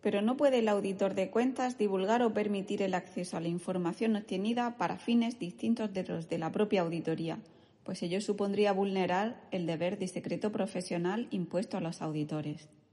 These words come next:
He seleccionado una muestra de clientes y proveedores para que me faciliten información sobre ciertas operaciones y saldos.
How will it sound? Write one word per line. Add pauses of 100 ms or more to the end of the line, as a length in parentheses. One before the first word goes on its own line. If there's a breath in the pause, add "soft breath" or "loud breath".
(140)
He
seleccionado
una
muestra
de
clientes
y
proveedores
para
que
me
faciliten
información
sobre
ciertas
operaciones
y
saldos.